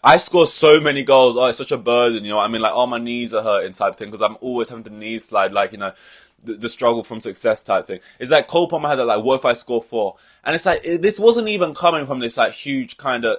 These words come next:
it, like, he genuinely is like, "But what if I score four, though? That's, like, very likely to happen. I'll do one for four." And the second I saw that, I was like, "Okay, Cole Palmer's gonna be scoring four." Didn't think it'd come this early in the season, but he's got four. He could have had five. He got four in one half. First time that's been happened in the first half, at least, I think.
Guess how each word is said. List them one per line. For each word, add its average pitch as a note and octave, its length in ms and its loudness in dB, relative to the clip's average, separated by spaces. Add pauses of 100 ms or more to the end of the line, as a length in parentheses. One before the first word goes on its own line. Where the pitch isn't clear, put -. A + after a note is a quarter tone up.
it, D3+ 280 -4
like, - 220 -6
he D#3+ 140 -6
genuinely E3+ 520 0
is C#3+ 80 -4
like, A2+ 160 2
"But G2+ 80 -8
what E2+ 80 -8
if - 60 -6
I G#2+ 60 2
score A2 200 -6
four, A#2+ 220 0
though? F2 160 -4
That's, E2 220 -8
like, E2+ 140 -6
very F#2+ 200 -6
likely F#2 340 -8
to G2+ 80 -14
happen. - 300 -8 (260)
I'll G2 120 -6
do G2+ 120 -6
one G#2+ 140 -8
for A#2 100 -8
four." A2+ 300 -2 (220)
And C#3 100 -4
the D3 40 -2
second A3+ 300 0
I D#3 60 4
saw C#3+ 220 0
that, C3+ 80 2
I B2 80 6
was B2 120 0
like, A#2+ 160 2
"Okay, A#2+ 300 -2
Cole A2+ 220 -2
Palmer's G#2+ 340 -2
gonna A2 140 -14
be G2+ 80 -10
scoring G#2 320 -2
four." A2 300 -2 (220)
Didn't E3+ 220 2
think F#3 140 -2
it'd - 120 -4
come D3 200 -2
this D#3 260 -2
early C#3+ 240 2
in C3+ 80 -6
the C3 100 -8
season, A2+ 520 -4 (340)
but B2 140 4
he's B2 160 -2
got A#2+ 240 0
four. A2+ 160 2
He B2+ 100 0
could E3 160 2
have D#3+ 80 4
had C3+ 160 4
five. C3 320 4
He C3+ 80 -6
got C#3+ 180 2
four D3 300 6
in C3+ 140 -2
one C#3 220 0
half. C3 260 4
First C3+ 180 2
time C3 140 -8
that's B2 160 -6
been A#2+ 100 -14
happened A#2+ 320 0
in G#2 60 -16
the G#2 60 -14
first A2+ 260 0
half, A2 120 -2
at G2+ 80 -8
least, G#2 200 -10
I G#2 80 -6
think. G#2 260 -8